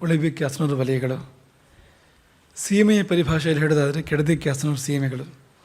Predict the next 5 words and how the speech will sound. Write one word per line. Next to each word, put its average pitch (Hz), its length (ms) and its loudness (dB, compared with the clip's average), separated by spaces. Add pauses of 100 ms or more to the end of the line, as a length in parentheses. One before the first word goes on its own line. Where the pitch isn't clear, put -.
(880)
ಇಲ್ಲಿಂದ 190 220 8
ಬಂದಿರತಕ್ಕಂಥ 156 640 4
ಎಲ್ಲ 147 340 2
ಭಕ್ತರಿಗೆ, 139 680 -2 (680)
ಅದಲ್ಲದೆ 165 760 4